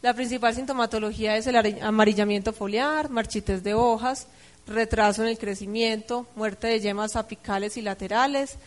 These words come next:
floración excesiva, producción abundante de frutos, pero con calibre muy bajo, sin maduración prematura en el árbol.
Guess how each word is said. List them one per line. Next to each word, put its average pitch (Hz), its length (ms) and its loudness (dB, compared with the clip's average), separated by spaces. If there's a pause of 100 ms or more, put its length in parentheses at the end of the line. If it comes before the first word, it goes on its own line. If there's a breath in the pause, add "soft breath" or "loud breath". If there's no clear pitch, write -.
(360 loud breath)
floración 226 500 2
excesiva, 247 680 2
producción 220 500 4
abundante 214 500 -2
de 226 80 -2
frutos, 226 460 0
pero 214 240 -4
con 208 160 -10
calibre 208 600 -4 (100)
muy 254 180 -6
bajo, 254 380 2
sin 233 160 -6
maduración 208 540 -2
prematura 208 560 0
en 208 60 -2
el 190 120 -2
árbol. 170 180 -10